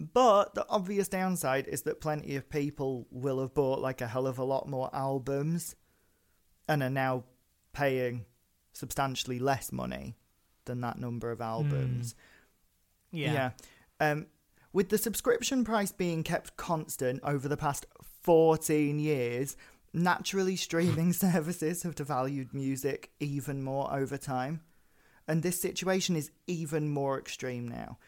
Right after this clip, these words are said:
Speaker 1: shown by so many albums now definitely being priced above the nine pound ninety-nine monthly subscription price. Furthermore,
Speaker 2: Mm-hmm.
Speaker 1: now that we're all used to streaming and have adapted our behaviour,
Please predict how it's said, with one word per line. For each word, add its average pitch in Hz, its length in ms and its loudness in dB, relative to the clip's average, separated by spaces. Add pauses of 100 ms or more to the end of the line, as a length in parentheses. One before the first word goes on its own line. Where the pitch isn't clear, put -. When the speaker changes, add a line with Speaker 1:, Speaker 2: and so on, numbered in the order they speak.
(140)
Speaker 1:
shown 147 320 0
by 143 180 2
so 151 240 2
many 156 280 0
albums 147 560 0
now 143 300 0 (320)
definitely 135 840 0
being 131 340 -2
priced 131 380 -2
above 123 300 -2
the 127 100 -4
nine 131 340 -2
pound 123 300 -4
ninety-nine 123 640 -4
monthly 120 460 -6
subscription 123 680 -8
price. - 460 -12 (680)
Furthermore, 208 880 0
Speaker 2:
Mm-hmm. 120 300 -10
Speaker 1:
now 170 160 4
that 170 120 0
we're 160 160 6
all 160 200 2
used 151 460 -2
to 185 100 -2
streaming 180 640 0
and 160 140 0
have 147 200 -2
adapted 143 540 -2
our 143 160 2
behaviour, 143 760 0